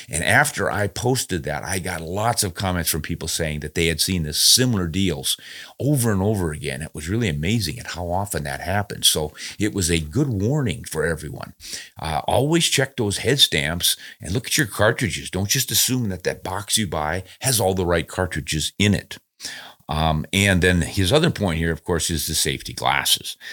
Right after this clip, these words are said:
That's why he said, "You with no glasses on." If we had gotten some kind of blowback, of course, you've got issues with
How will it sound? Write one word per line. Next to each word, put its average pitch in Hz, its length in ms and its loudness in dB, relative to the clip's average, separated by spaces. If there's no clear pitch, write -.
That's 90 280 4
why 76 160 4
he 73 100 0
said, 65 240 2
"You 127 300 4
with 95 260 2
no 87 220 0
glasses 98 500 4
on." 71 240 -4
If - 280 -2
we 107 200 4
had 120 360 4
gotten 107 260 4
some 95 180 0
kind 101 280 0
of 80 160 -2
blowback, 117 680 2
of - 160 -12
course, 80 460 0
you've 78 160 -12
got 87 300 0
issues 95 460 2
with 101 320 0